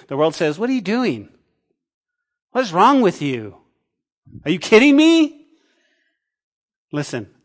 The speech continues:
as you grow in your walk with God, there are going to be people in your lives that always seem to put you down.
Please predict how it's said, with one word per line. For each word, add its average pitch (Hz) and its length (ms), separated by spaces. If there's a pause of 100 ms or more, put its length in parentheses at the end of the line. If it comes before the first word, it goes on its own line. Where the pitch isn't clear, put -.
as 131 320
you 202 220
grow 175 540
in 151 240
your 143 160
walk 131 460
with 143 320
God, 113 420 (960)
there 143 420
are 196 160
going 170 300
to 170 100
be 156 180
people 160 680
in 156 280
your 170 260
lives 120 720 (1160)
that 135 140
always 190 260
seem 190 220
to 170 80
put 185 160
you 170 140
down. 151 380